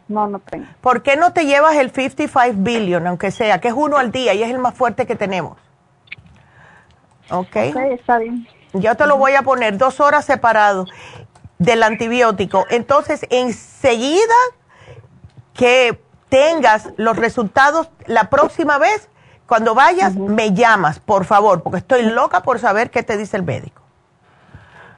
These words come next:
Speaker 1: Sí, está bien.
Speaker 2: Ok. Ay, no, pobrecita, no, no, no. Bueno, trata de comer aunque sea yogurcito, sin azúcar, cosas así,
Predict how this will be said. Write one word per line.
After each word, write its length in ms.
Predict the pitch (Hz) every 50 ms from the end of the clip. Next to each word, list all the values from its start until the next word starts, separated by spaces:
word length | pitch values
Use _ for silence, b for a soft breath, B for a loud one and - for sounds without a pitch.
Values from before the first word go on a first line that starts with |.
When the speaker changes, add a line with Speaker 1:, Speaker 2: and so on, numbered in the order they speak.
| b _ _
Speaker 1:
Sí, 60 | -
está 300 | 247 240 240 - 233 220
bien. 260 | 196 190 190 185 185 185 _ - 175
Speaker 2:
Ok. 260 | 185 185 190 - - 226 208 233 269 311 294 - _ B B B B B B
Ay, 440 | - 135 165 175 190 208 226 220
no, 240 | 196 196 180 175 185
pobrecita, 840 | 180 - 185 196 226 262 302 294 - - 262 262 233 175 262 226 196
no, 200 | 208 233 254 269
no, 160 | 269 262 254
no. 280 | 247 220 196 196 185 190 B B B B B B B B B B
Bueno, 340 | - 247 247 247 240 240 -
trata 360 | - 262 262 311 320 - 381
de 140 | 381 381 -
comer 380 | - 320 277 269 269 277 302 311
aunque 220 | 302 269 285 262
sea 220 | 262 - 269 254
yogurcito, 1000 | 262 214 - 262 233 196 214 208 185 170 - - - 269 269 277 277 277 - 269
sin 260 | 269 - - 254 202 202
azúcar, 720 | 190 185 185 - - 277 269 262 240 - 247 226 214 196
cosas 380 | - 240 254 247 294 269 277 262
así, 400 | 233 - - - 247 247 247